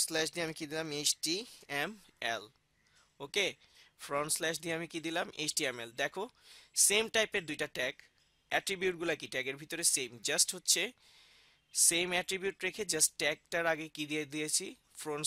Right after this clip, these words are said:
স্ল্যাশ দিয়ে দিয়েছি। তো যার কারণে ট্যাগটা কি হয়ে যাচ্ছে? ক্লোজ হচ্ছে। তো নেক্সট লাইনে আমি আরেকটা ট্যাগ লিখলাম, এটার ভিতরে অ্যাট্রিবিউট দিলাম বিওডিওয়াই, এটা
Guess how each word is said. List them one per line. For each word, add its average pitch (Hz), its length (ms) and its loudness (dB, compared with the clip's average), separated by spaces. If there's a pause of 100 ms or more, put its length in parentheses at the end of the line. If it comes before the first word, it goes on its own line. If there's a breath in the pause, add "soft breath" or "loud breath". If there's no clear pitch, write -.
স্ল্যাশ 143 180 0 (100)
দিয়ে 131 180 -2
দিয়েছি। 117 280 -2 (460 loud breath)
তো 143 140 -8
যার 139 300 0
কারণে 165 320 -4
ট্যাগটা 151 240 -4
কি 175 180 -8
হয়ে 170 160 -4
যাচ্ছে? 170 260 -2
ক্লোজ 147 260 -4
হচ্ছে। 135 180 -4 (340)
তো 160 80 -4 (300)
নেক্সট 190 220 2
লাইনে 180 280 0
আমি 143 140 -4
আরেকটা 143 320 -4
ট্যাগ 151 140 0 (160)
লিখলাম, 147 280 -2 (1080 loud breath)
এটার 156 240 0
ভিতরে 170 340 -2
অ্যাট্রিবিউট 160 480 0
দিলাম 156 220 0 (160)
বিওডিওয়াই, 147 1160 -6
এটা 113 120 -6